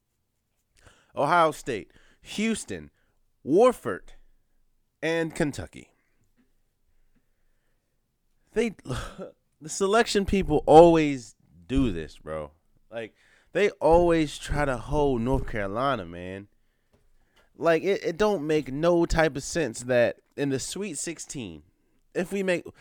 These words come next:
when we make it to the Sweet sixteen, and if Kansas makes it at four, that we will be playing Kansas in the Sweet sixteen in Kansas City. So pretty much we're playing a road game. And even if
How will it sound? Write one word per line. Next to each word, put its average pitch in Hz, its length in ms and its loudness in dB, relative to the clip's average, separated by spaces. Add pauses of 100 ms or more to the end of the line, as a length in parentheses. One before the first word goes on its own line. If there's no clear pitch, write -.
(120)
when 202 280 4
we 214 120 0
make 175 200 2
it 147 60 -6
to 147 60 -8
the 131 80 -8
Sweet 139 260 -8
sixteen, 104 560 -14 (320)
and 131 140 -6
if 196 180 -8
Kansas 170 460 -4
makes 120 240 -6
it 113 60 -6
at 98 140 -6
four, 104 420 -8 (540)
that 143 200 0
we 202 160 0
will 233 240 -4
be 156 160 -8
playing 120 580 -6
Kansas 156 720 -2 (520)
in 202 160 0
the 226 80 4
Sweet 180 240 -4
sixteen 131 640 -6 (100)
in 277 220 2
Kansas 254 420 0
City. 151 380 -2 (440)
So 165 460 -10
pretty 262 220 -2
much 233 260 0
we're 175 80 -4
playing 165 300 -2
a 131 80 -2
road 127 260 0
game. - 240 -16 (1900)
And 170 140 -6
even 254 320 -2
if 202 380 -2